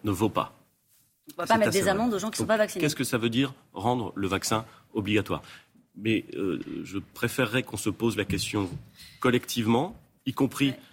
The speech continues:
Speaker 1: sur le plan législatif, mais
Speaker 2: Bien.
Speaker 1: qu'on, mais qu'on impose le principe d'une vaccination obligatoire.
Speaker 2: Il y a les principes et puis il y a le climat ambiant du pays. Vous êtes bien placé pour le savoir en tant qu'ancien, euh, Premier ministre. Il y a des mesures qui ne passeraient pas,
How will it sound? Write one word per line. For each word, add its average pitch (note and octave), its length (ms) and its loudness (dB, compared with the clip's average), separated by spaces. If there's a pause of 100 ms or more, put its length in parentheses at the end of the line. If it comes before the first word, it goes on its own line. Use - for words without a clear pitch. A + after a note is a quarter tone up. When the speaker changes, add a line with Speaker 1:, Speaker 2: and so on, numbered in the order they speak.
Speaker 1:
sur G#2+ 180 -2
le G#2 60 2
plan A2+ 160 0
législatif, G#2 680 -2 (480)
mais A#2 100 2
Speaker 2:
Bien. - 80 -2
Speaker 1:
qu'on, C3 160 2 (340)
mais G#2+ 80 0
qu'on A#2 180 4
impose A#2 380 -2
le G#2+ 80 -2
principe - 400 -6 (560)
d'une F#2 120 -10
vaccination G2 600 -4 (400)
obligatoire. E2 480 -8 (380)
Speaker 2:
Il E3+ 160 -12
y B3+ 40 6
a B3 80 4
les G3+ 80 -2
principes C#4 540 -4
et A3 60 -2
puis A3+ 140 -8
il G#3+ 40 -2
y A3 40 4
a G3 60 6
le F3+ 80 -2
climat A#3 580 0
ambiant E3+ 340 -4
du D#3+ 140 -8
pays. F3 220 -4
Vous D#3+ 180 -6
êtes C#3+ 80 -4
bien F3+ 140 -4
placé F3+ 240 -4
pour F3 120 -2
le E3 40 0
savoir F3 280 0
en D#3+ 60 -2
tant D#3+ 280 -2
qu'ancien, E3 420 -4 (320)
euh, E3 80 4
Premier E3+ 260 0
ministre. A3+ 380 2
Il - 20 -2
y D#3+ 80 -4
a - 20 -2
des F3+ 60 -4
mesures A3 260 -2
qui - 220 -8 (400)
ne G#3 80 -2
passeraient C#4 400 0
pas, F#3 260 0